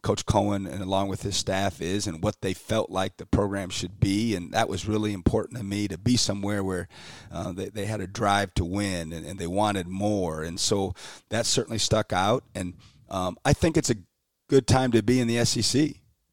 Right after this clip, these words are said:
Uh, you know, it's, it's hotter, quote unquote, hot right now. It's, uh, trending in the right direction.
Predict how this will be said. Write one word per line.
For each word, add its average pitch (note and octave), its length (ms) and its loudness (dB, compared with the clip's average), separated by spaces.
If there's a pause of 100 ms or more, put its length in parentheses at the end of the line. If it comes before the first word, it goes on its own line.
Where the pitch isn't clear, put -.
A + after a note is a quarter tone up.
(140)
Uh, F2+ 320 -4 (200)
you A2+ 60 -10
know, F#2 120 -4
it's, - 160 -6
it's - 440 -4 (680)
hotter, G#2+ 480 2 (180)
quote A2 240 2
unquote, G#2+ 320 2
hot G#2 280 2
right B2 180 4
now. B2+ 320 0
It's, - 280 -4
uh, D2+ 260 -4 (100)
trending A2+ 400 0
in G2+ 80 -2
the F2 80 -2
right G#2 220 0
direction. B2+ 640 0